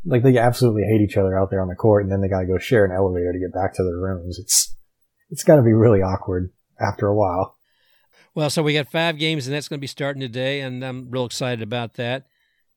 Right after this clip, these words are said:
Speaker 2: And let's see, who else do we have rolling out here today as we launch in the next level? All righty, tighty. We got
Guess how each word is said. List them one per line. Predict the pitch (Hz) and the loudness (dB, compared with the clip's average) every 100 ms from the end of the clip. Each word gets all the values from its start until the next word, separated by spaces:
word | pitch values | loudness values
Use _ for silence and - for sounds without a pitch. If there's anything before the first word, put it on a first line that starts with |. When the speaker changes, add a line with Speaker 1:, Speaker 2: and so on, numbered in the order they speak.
| - | -10
Speaker 2:
And | 127 127 127 | -6 -4 -6
let's | 139 - | -6 -8
see, | 143 139 | -6 -6
who | 123 151 | -6 -8
else | 214 185 - | -8 -10 -10
do | - | -10
we | 123 104 | -8 -8
have | 110 110 104 | -8 -8 -8
rolling | 107 107 117 110 - | -8 -6 -4 -6 -8
out | 123 120 - | -10 -10 -12
here | - 113 110 127 196 208 _ _ _ _ _ _ _ _ _ _ | -12 -10 -6 -6 -8 -10 _ _ _ _ _ _ _ _ _ _
today | - 113 101 117 101 104 131 | -16 -14 -12 -10 -10 -10 -10
as | 147 123 | -10 -10
we | 107 | -8
launch | 110 107 - | -8 -8 -8
in | 104 | -8
the | |
next | 101 107 - | -6 -8 -10
level? | 110 104 98 127 151 _ _ | -10 -8 -8 -10 -10 _ _
All | 143 117 117 117 | -10 -8 -6 -4
righty, | 113 107 110 | -4 -6 -8
tighty. | 98 110 110 139 | -8 -8 -6 -6
We | 117 | -4
got | - 120 | -2 -4